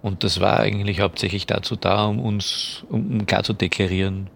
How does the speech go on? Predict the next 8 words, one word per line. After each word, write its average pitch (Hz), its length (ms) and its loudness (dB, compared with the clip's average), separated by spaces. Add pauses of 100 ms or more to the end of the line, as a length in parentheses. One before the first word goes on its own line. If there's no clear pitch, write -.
(300)
wie 104 200 6
ernst 101 320 2
nehmen 98 320 4
wir 92 80 2
das 90 180 0
eigentlich 98 640 2
und 92 160 -4
bitte, 101 340 2